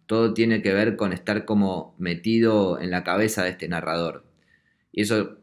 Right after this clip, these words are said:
no fue algo que yo tuviera premeditado, pero de repente estando ahí solo, sin Werner como interlocutor, era como que se me imponía esa forma de filmar.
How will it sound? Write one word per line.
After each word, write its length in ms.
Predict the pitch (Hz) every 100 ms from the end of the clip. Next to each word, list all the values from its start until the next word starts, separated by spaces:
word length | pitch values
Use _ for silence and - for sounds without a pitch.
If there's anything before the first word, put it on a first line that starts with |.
| _ _
no 220 | 104 107
fue 180 | 104 123
algo 220 | 107 101
que 80 | 90
yo 160 | 107
tuviera 460 | 92 98 101 95 -
premeditado, 720 | 87 90 90 90 117 120 120
pero 200 | 95 92
de 60 | 87
repente 420 | 92 92 107 101
estando 300 | 101 104 98
ahí 220 | 92 110
solo, 420 | 107 117 117 113
sin 320 | 113 113 117 101
Werner 380 | 101 107 98
como 180 | 82 87
interlocutor, 880 | 90 82 87 85 90 - 110 117 -
era 220 | 98 95
como 200 | 98 92
que 120 | 90
se 160 | 87 87
me 200 | 85 82
imponía 680 | 82 82 85 101 101 101 101
esa 180 | - 87
forma 300 | - 92 87
de 80 | 85
filmar. 520 | 82 85 87 78